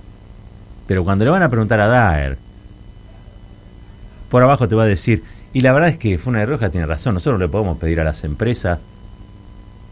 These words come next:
que congelen los precios porque eso les hace perder plata, y si pierden plata tienen menos rentabilidad, y si tienen menos rentabilidad,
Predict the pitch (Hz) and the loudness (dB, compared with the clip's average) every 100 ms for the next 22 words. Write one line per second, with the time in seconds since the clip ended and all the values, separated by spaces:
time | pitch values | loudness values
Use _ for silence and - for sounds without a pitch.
0 | - - - 80 95 87 127 117 95 - | -20 -20 -12 -4 -4 -2 0 0 0 -2
1 | 151 - - 85 71 78 73 71 71 95 | -4 -4 -4 -6 -4 -4 -2 -2 -4 -6
2 | - 90 78 73 73 76 85 69 78 80 | -4 -2 0 -2 -4 -4 -6 -6 -4 -4
3 | 120 131 123 - 113 90 - - 87 82 | 0 2 0 0 -2 -2 -8 -8 -6 -4
4 | 78 98 80 80 80 78 78 82 78 92 | -4 -4 -4 -4 -2 -2 -2 -4 -4 -2
5 | 120 123 117 87 73 87 85 85 80 80 | 2 2 2 -2 -8 -6 -4 -6 -6 -6
6 | 82 78 82 101 104 | -4 -4 0 0 -2